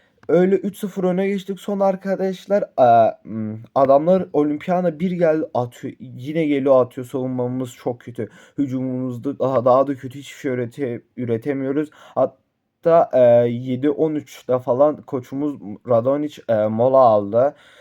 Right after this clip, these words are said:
Hatta ben, e, hatta şöyle söyleyeyim direkt ben not aldıklarımda. "Üçlükle başladık." demişiz. E, Axel Butey'in top kayıpları vardı arkadaşlar.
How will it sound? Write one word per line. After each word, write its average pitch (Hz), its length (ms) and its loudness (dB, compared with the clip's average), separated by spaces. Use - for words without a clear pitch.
Hatta 135 320 2
ben, 127 300 4
e, - 0 -
hatta 117 480 6
şöyle 147 340 -2
söyleyeyim 123 340 -4
direkt 120 260 0
ben 117 180 4
not 120 220 -2
aldıklarımda. 117 680 0
"Üçlükle 165 440 -2
başladık." 131 500 0
demişiz. 117 480 -6
E, 123 60 4
Axel 147 540 2
Butey'in 147 280 -4
top 151 340 -4
kayıpları 127 540 -2
vardı 113 300 4
arkadaşlar. 110 760 0